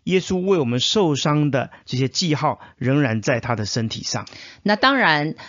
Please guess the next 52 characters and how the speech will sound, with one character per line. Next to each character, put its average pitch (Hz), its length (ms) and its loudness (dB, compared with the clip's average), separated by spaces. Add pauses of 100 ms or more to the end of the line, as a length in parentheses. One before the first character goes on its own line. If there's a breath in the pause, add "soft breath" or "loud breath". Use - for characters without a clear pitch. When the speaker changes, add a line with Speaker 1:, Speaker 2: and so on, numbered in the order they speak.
(160 loud breath)
Speaker 2:
啊， 147 240 2
耶 214 200 2
稣 247 240 0
的 170 180 2
这 160 320 2
个 135 460 -2
受 208 300 2
伤、 175 340 0 (100)
钉 220 220 0
死 - 220 -4
的 135 280 0
痕， - 360 -4
啊， 131 180 -2
这 190 140 0
个 165 120 0
记 196 200 -2
号 170 140 2
是， - 220 0 (560 loud breath)
呃， 160 160 0
非 254 340 0
常 151 340 0
值 160 200 0
得 165 120 2
我 131 100 2
们 139 160 2
永 127 180 2
恒 135 180 0
纪 180 240 2
念 156 260 2
的。 - 220 -6 (220 soft breath)
所 233 180 4
以 247 60 4
即 175 340 -4
使 160 220 0
复 254 260 -2
活 135 220 0
以 120 100 -4
后， 156 180 0
还 127 200 -4
带 202 280 -2
着 127 220 -2
这 - 240 -2
一 139 100 0
个 135 140 -4
钉 196 320 -2
死 120 300 -4 (260 loud breath)
十 - 240 -6
字 196 140 -2
架 175 240 2
的 120 100 -2
记 147 320 -2
号。 - 340 -4